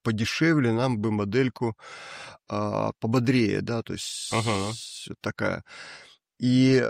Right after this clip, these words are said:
Speaker 1: а, модель, которая, может быть, здорово уступает Фейблу, но, а, хороша в агентском, хороша и дёшево в агентском ин-, э, сетапе, она, в общем-то, вот для неё прям место на рынке есть.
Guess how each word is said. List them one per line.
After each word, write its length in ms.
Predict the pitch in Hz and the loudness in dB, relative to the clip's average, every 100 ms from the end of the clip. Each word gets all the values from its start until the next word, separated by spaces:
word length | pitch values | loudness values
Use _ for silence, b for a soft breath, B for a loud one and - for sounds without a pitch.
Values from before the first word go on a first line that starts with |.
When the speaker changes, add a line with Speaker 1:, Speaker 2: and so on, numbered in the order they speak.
| - | 0
Speaker 1:
а, 640 | 117 117 117 117 113 101 - | 2 4 4 4 2 -2 -4
модель, 480 | 123 139 139 175 160 | 2 4 8 8 8
которая, 440 | - - 156 147 | 4 4 8 10
может 400 | 139 165 147 131 120 | 10 10 8 6 4
быть, 280 | 123 - - | 2 0 -6
здорово 600 | 107 117 180 147 131 123 | 0 8 10 10 8 6
уступает 600 | 113 - 127 143 131 113 | 2 -2 4 6 6 2
Фейблу, 640 | - 180 202 180 123 101 78 _ B B B - | 4 6 8 6 4 2 -2 _ B B B 0
но, 340 | 120 135 123 - 120 120 | 4 6 6 4 4 4
а, 20 | |
хороша 500 | - 139 139 - 143 | 4 4 4 6 4
в 100 | 120 | 4
агентском, 680 | 127 120 131 - - 117 104 - _ _ _ _ _ _ _ - | 4 4 4 2 0 0 0 -6 _ _ _ _ _ _ _ -6
хороша 420 | - 139 - 156 | 2 2 4 4
и 120 | 151 117 | 4 4
дёшево 560 | 131 156 - 117 104 | 6 6 6 2 2
в 60 | 107 | 2
агентском 540 | 110 135 113 - 131 | 4 2 2 0 2
ин-, 140 | 190 175 | 2 2
э, 840 | 127 123 117 117 117 117 117 110 | 2 4 4 4 4 4 2 0
сетапе, 720 | 113 - - - - 190 - 120 | -2 -8 -8 -6 4 4 6 4
она, 220 | 117 147 | 6 4
в 60 | 120 | 2
общем-то, 400 | - 117 - 110 | 0 -6 -2 0
вот 140 | 113 | 0
для 200 | 101 107 | 0 4
неё 240 | 120 135 151 | 6 6 6
прям 200 | 113 120 | 4 4
место 300 | 120 131 - | 4 2 0
на 100 | 107 113 | 0 2
рынке 300 | 120 - 110 | 0 -4 -4
есть. 360 | 101 - - | -4 -6 -14